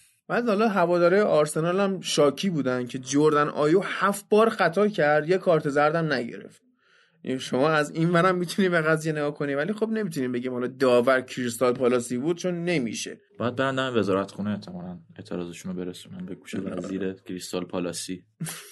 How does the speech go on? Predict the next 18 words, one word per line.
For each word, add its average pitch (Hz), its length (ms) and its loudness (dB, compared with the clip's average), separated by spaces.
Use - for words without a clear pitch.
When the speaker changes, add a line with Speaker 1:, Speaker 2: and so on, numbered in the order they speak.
Speaker 1:
<laughs> - 640 -20
اتفاقاً 180 880 0
کریستال 165 400 0
پالاس 165 500 -4
تیم 185 180 -4
حکومتیه. 123 580 -8
Speaker 2:
واقعاً؟ 110 380 -4
Speaker 1:
آره. 202 260 -2
Speaker 2:
چه 107 60 -16
جالب. 95 360 -10
Speaker 1:
چون 110 100 -8
که 131 80 -4
Speaker 2:
نمی‌دونستم 120 320 0
Speaker 1:
ببین 135 180 4
Speaker 2:
واقعاً. 117 160 4
Speaker 1:
زمان 170 680 2
ملکه 139 420 0
ویکتوریا 135 840 0